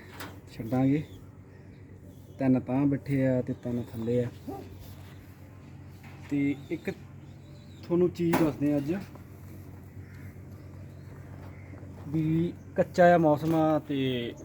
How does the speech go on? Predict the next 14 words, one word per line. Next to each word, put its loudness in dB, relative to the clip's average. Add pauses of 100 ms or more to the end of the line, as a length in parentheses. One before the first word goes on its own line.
(280)
ਰਾਤ -2
ਨੂੰ 8
ਮੰਨ 6
ਲਓ 4
ਵੀ 6
ਉਹ 8
ਹੋ 0
ਜਾਂਦੀ 2
ਆ 0 (520)
ਠੰਡ 4 (320)
ਬਾਰਾਂ 0
ਵਜੇ 2
ਤੋਂ -8
ਬਾਅਦ, -4